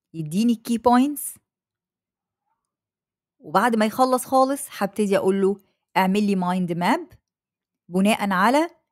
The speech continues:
اللي أنت عطيته لي، فابتدى يديني المايند ماب، بيوريك زي ما احنا شفنا كده في المثال السابق.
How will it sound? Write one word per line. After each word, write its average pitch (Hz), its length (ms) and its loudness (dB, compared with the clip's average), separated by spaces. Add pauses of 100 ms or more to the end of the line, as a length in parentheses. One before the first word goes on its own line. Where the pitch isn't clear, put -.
(120)
اللي 202 120 0
أنت 208 120 0
عطيته 185 480 -2
لي، - 220 -2 (1000)
فابتدى 196 380 -2
يديني 175 320 -2
المايند 180 380 -2
ماب، 220 260 0
بيوريك 220 600 0 (320)
زي 185 200 0
ما 170 60 -4
احنا - 140 -8
شفنا 180 260 -6
كده 175 300 -2 (320)
في 175 200 -4
المثال 175 360 -2
السابق. 226 460 -2